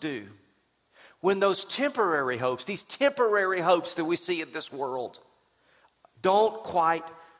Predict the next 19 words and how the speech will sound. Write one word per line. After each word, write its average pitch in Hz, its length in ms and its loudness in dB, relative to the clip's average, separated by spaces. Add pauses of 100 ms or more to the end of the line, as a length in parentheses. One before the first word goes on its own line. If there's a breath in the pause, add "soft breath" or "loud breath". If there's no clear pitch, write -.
(180)
cut - 300 -10
it? - 340 -12 (920 loud breath)
Is 269 300 0
there 233 220 4
a 196 120 8
hope 190 600 4
beyond 196 460 4
the 190 80 2
momentary 180 1080 2 (260 loud breath)
hopes 156 580 -2 (400 loud breath)
when 202 160 2
all 233 380 4
that 185 420 0
goes 175 320 -4
away? - 680 -8 (760 soft breath)
Is 240 640 -4
there 180 220 0
a 160 80 2
hope 131 480 -4